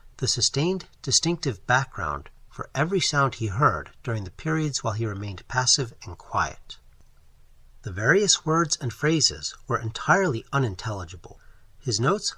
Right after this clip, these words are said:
looked like nothing which either he or Callington could relate to any modern or ancient tongue. When read aloud, they made nothing but gibberish.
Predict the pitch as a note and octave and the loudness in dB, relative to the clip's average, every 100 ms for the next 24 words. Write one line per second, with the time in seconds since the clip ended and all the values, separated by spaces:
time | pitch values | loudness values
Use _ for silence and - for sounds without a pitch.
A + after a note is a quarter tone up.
0 | - C#3 - - A2 - A#2+ E3 F3+ D#3+ | -4 -4 -4 -4 -6 0 0 0 -2 -2
1 | A#2 - C#3+ B2+ F2+ - D#3 F#3+ E3+ - | -2 -4 -2 -2 -4 -2 -2 -2 -6 -6
2 | A#2+ - C#3 D3 G2 - E2+ E2 - - | -6 2 4 4 0 -8 -10 -12 -10 -8
3 | G#2+ G#2 E3 - - - - C#3 E3+ G#2+ | -4 -2 -4 -6 -16 -14 -2 2 2 2
4 | G#2+ D3+ D#3+ - A#2 A2 C3+ C#3 - A2+ | 0 0 -2 -6 -6 -2 -2 -2 -2 -6
5 | - - A#2+ F2 - - - - - - | -8 -8 -6 -6 -8 -18 -20 -20 -20 -20
6 | - - - A2+ D#3 F3 G3+ D#3+ E2+ D#2+ | -20 -20 -6 0 2 2 2 2 0 -2
7 | - - - - A#2+ A2+ G2 B2 D3 D3+ | -6 -16 -16 -6 -2 -2 -2 -2 0 -4
8 | C3 - - A2+ - - G2 E2 C#2 - | -4 -10 -10 -10 -12 -12 -10 -10 -14 -14
9 | - | -18